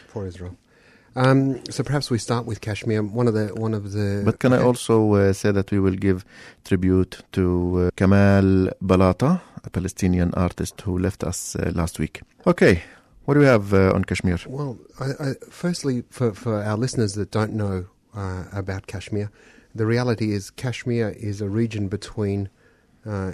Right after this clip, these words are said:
Speaker 1: India and Pakistan, and we should go back, in fact, to nineteen forty-eight for Palestinians is a very important year, but also for, um, what was then India under British occupation, nineteen forty-eight, which saw the carve-up of India into, um, three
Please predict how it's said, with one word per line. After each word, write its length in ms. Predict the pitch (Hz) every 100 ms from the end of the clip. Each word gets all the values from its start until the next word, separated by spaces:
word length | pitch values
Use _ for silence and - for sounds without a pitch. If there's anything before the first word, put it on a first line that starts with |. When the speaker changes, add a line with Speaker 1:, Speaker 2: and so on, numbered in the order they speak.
| -
Speaker 1:
India 340 | 135 120 107
and 120 | 101
Pakistan, 560 | 95 110 - - 110 117
and 100 | 107
we 60 | 101
should 160 | 113
go 160 | 107 92
back, 280 | 95 107 -
in 120 | 95
fact, 380 | - 98 92 -
to 260 | - 87 98 - -
nineteen 380 | 104 107 107 101
forty-eight 400 | - 98 101 90 -
for 180 | - 92
Palestinians 680 | - 107 101 - 117 110 92
is 80 | 95
a 40 |
very 200 | 92 95
important 500 | 95 - 95 101 95 _ _ _ _ -
year, 220 | 104 117
but 140 | 117 117
also 300 | 131 - 104
for, 400 | - 110 107 104
um, 340 | 101 101 98
what 220 | - 110 -
was 340 | 117 107 98
then 180 | 110 104
India 380 | 107 127 113 101
under 160 | 98
British 260 | 90 98 90
occupation, 520 | 95 - 95 95 95
nineteen 200 | 98 92
forty-eight, 400 | 95 98 95 98 - - - - _ -
which 200 | - -
saw 140 | - 120
the 100 | 107
carve-up 760 | - - 131 139 117 101 95 - _ _ _ _ -
of 220 | 110 98
India 480 | 123 110 101 110 139 - - - - -
into, 960 | - 123 120 - 123 120 117 113 110 107
um, 540 | 113 110 110 110 98 -
three 500 | - 131 127 117